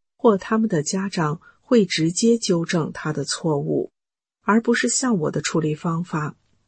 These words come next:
纠正的对还好，有时可能因为网络信号不好，孩子读对了，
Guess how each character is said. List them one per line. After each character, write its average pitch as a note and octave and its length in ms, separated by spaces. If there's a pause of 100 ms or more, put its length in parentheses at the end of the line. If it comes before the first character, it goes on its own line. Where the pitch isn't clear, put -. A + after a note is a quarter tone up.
(240)
纠 C4 220
正 C4+ 160
的 F3 140
对 G3+ 220
还 D3 220
好， D3+ 420 (340)
有 G3 180
时 A3+ 360
可 - 120
能 F3 180
因 G3 200
为 D#3+ 240
网 D3+ 260
络 D#3 140
信 D#3+ 220
号 D3+ 160
不 D3+ 160
好， D3 320 (260)
孩 A3 220
子 A3+ 160
读 D#3 180
对 F#3+ 240
了， D#3 260